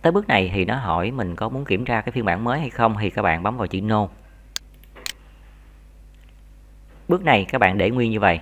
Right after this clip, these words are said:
các bạn bấm chữ Next. Bước này các bạn cũng để nguyên như vậy,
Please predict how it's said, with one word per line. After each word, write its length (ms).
các 100
bạn 140
bấm 140
chữ 140
Next. 220
Bước 160
này 180
các 80
bạn 160
cũng 160
để 100
nguyên 240
như 100
vậy, 240